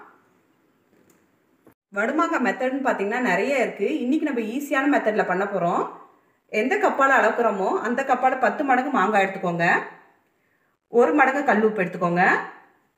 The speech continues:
அரை மடங்கு காரப்பொடி எடுத்துக்கோங்க, ரெண்டு ஸ்பூன் நல்லெண்ணெய். இப்ப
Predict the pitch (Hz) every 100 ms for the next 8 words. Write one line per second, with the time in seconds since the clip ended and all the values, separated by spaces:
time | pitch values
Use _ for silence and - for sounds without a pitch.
0 | 202 220 285 262 254 285 226 214 214 196
1 | 180 175 170 165 170 - - - _ _
2 | _ 233 269 311 403 - 320 294 190 180
3 | 175 170 170 - _ _ _ _ 208 226